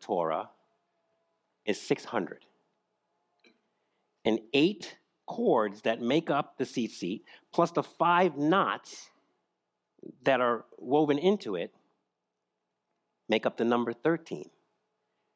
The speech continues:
And the number six hundred and thirteen is the total number of laws and commands that God gave the nation of Israel through the first five books,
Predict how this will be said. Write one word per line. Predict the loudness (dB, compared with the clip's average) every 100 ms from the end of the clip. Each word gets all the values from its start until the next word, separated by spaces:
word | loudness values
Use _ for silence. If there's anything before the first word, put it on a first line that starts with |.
| _ _
And | -2
the | 0
number | 2 0
six | -4 -2 -4 -4
hundred | -6 -2 0 0
and | -2 -2
thirteen | 0 0 0 -10 -10 -10 -12 -18 _ _ _ _ _ _ _ _ _ _ _ _
is | -12 -6
the |
total | -6 -2 0 2
number | 0 0 -2 -8 -10 _ _
of | -10
laws | -2 0 0
and | -4
commands | -4 -4 -4 -10 -14 -20 _ -10
that | -10 -2
God | -2 0
gave | -2 -2
the | -2
nation | -6 -4 -4
of | -2
Israel | -4 -4 -8 -10 -12 _ _ _ _ -6
through | -4
the | -4
first | -2 -4 0
five | 0 0 -4
books, | -12 -12 -20 -20